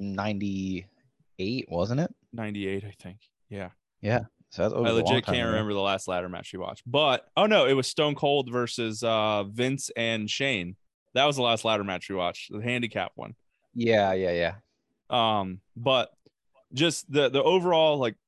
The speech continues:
Speaker 2: obvious innovation that's already happening here, uh, and taking place with these two tag teams,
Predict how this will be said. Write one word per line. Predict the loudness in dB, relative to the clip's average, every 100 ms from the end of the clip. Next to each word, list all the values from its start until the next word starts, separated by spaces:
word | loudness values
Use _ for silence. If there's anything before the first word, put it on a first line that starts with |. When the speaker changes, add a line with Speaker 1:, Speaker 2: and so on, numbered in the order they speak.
| _ _ _ _ -4
Speaker 2:
obvious | -2 0 -2 -4 -2
innovation | 2 2 4 4 4 0 -2 -4 -2
that's | -2 -2 0
already | 2 4 2 0
happening | -2 -2 -4 -6
here, | -6 -6 -6 -8 _ _ _ _ _ _ _ _ _ -4
uh, | -2 0 -2
and | -2
taking | 0 0 -2
place | -4 0 0 -2 -8 -8
with | -2 0 0 _
these | -8 -8
two | -6 -6
tag | -2 -2 -2
teams, | -6 -8 -8 -10 -14